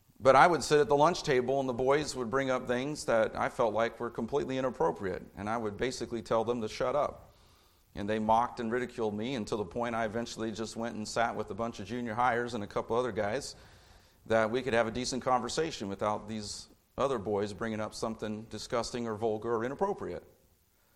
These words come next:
I'm thankful that one of those guys that I sat with is a pastor in Canby, Indiana, and we are still friends to this day, and he continues to take a stand for what is right. And Tim and I sat at the lunch table, and we decided we are not gonna sit with those guys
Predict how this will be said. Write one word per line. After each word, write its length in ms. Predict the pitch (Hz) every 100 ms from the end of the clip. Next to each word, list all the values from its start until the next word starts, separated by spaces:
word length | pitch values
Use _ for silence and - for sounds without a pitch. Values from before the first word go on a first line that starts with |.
| _ _ _ _ _
I'm 100 | 95
thankful 420 | 117 196 - 135
that 140 | 143 123
one 160 | 156
of 100 | 196
those 280 | 127 117 123
guys 320 | 131 123 131
that 100 | 123
I 100 | 117
sat 300 | 113 170 196
with 260 | 117 113 127
is 120 | 113
a 60 | 113
pastor 500 | 147 160 170 - 117
in 100 | 113
Canby, 400 | 156 175 143 110
Indiana, 400 | 110 104 110 123
and 80 | 113
we 120 | 123
are 80 | 107
still 240 | - 117
friends 340 | 107 147 117 -
to 100 | 104
this 220 | 107 107
day, 280 | 135 104 92
and 80 |
he 60 | 101
continues 500 | 107 98 123 110 98
to 240 | 107 101
take 180 | - 117
a 40 | 107
stand 300 | 131 113 107
for 60 |
what 160 | 104 98
is 120 | 95
right. 320 | 143 110 85 - - - - - _ _ _ _ _ _ _ _ -
And 340 | 87 95 98
Tim 220 | - 147 135
and 100 | 117
I 340 | 113 123 127 127 - _ - -
sat 220 | - 131
at 100 | 120
the 60 | 117
lunch 240 | 147 175
table, 440 | 143 113 110 135
and 100 | 117
we 120 | 120 123
decided 460 | 113 143 156 117
we 180 | 113 143
are 100 | 123
not 280 | 117 139 107
gonna 160 | 117 110
sit 220 | 165 170
with 160 | 113
those 220 | 107 107 104
guys 600 | 123 104 113 131 -